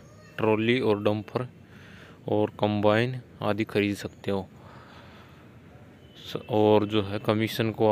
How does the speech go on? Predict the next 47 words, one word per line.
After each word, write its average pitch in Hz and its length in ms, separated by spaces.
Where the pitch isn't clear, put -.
आप 104 80
जो 101 140
है 104 140
Paytm, 110 580
Google 101 420
Pay, 120 200
PhonePe 107 560
और 104 240
MobiKwik 107 680
के 110 100
through 98 260
जो 95 180
है 107 260
ये 107 160
जो 104 220
mobile 101 420
number 104 260
दे 101 180
दिया 101 200
गया 101 180
है 117 280
इसमें 107 300
जो 104 100
है 110 100
भेज 101 240
सकते - 380
हो। 95 160
आपके 110 380
शहर 123 300
में 104 200
जो 104 120
है 104 240
आसपास 110 520
में 107 160
जो 104 140
गाड़ी 107 380
ट्रैक्टर - 420
होंगे 101 320
उनके 117 360
नंबर 104 340
जो 101 180
है 101 180
पूरा 104 200
पता 98 280
आपको 98 260
मिल 101 200
जाएगा। 95 320